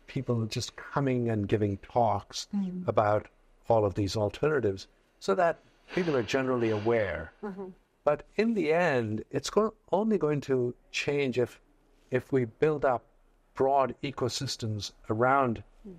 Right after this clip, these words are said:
Speaker 1: academic centers.
Speaker 2: Mm-hmm.
Speaker 1: And, and that's what the U S has done very well, and
Speaker 2: Mm.
Speaker 1: Israel is another example,
Speaker 2: Mm.
Speaker 1: uh, of a place that's done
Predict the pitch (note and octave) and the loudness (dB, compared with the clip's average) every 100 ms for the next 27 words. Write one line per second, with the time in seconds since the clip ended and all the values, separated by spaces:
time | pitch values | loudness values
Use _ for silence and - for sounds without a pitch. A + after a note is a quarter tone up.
0 | - A2 - G#2 G#2 G#2 - - - G#2 | 0 0 2 0 -2 -2 -8 -6 -2 0
1 | F2+ C#2+ E2 - F#3+ E3 F3+ - - A2 | -2 -6 -10 -14 -16 -16 -20 -18 -2 -2
2 | A#2 - B2+ D#3 F3 - D3+ A#2+ B2+ C#3 | -2 -2 2 2 2 0 -2 -2 2 2
3 | C#3 - - _ - A2+ G#2 A#2 G2+ A#2 | 0 -4 -14 _ -6 -4 0 2 2 2
4 | A#2+ A2+ A2+ A#2 C#3 A2+ G2+ B2 B2+ A#2+ | 2 4 4 4 4 0 2 0 4 4
5 | A2 A2 F#2+ G2+ G#2 G2+ G2 - G2+ F#2+ | 6 4 0 0 0 2 0 0 -2 -2
6 | - F#2+ F#2 G3+ - - _ - G2 F#2+ | -4 -8 -10 -14 -20 -20 _ -4 -2 -2
7 | - G2 - A2 F#2+ - G2 - - G2+ | -4 -8 0 2 2 2 -4 -4 -2 0
8 | F#2+ | 0